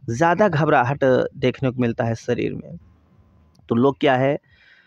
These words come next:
ऐसा नहीं समझ पाते हमें घबराहट क्यों हो रहा है, क्या कारण है।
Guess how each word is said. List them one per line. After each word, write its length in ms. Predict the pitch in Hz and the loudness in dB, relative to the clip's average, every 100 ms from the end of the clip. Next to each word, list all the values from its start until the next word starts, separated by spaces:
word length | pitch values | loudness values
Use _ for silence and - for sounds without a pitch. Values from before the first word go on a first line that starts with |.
| _ _ _ | _ _ _
ऐसा 260 | 202 226 262 | 0 2 2
नहीं 200 | 247 214 | 4 4
समझ 260 | 185 214 190 | 4 0 0
पाते 280 | 190 196 | 0 0
हमें 260 | 165 143 147 | 2 2 0
घबराहट 540 | - 120 117 101 135 - | 0 0 0 0 -4 -4
क्यों 160 | 120 117 | -2 0
हो 140 | 113 | 0
रहा 220 | 110 131 | -2 -4
है, 200 | 131 127 143 - - - | -6 -8 -10 -16 -20 -4
क्या 160 | 127 117 | -2 0
कारण 400 | - - 117 | -2 -4 -4
है। 120 | 117 | -6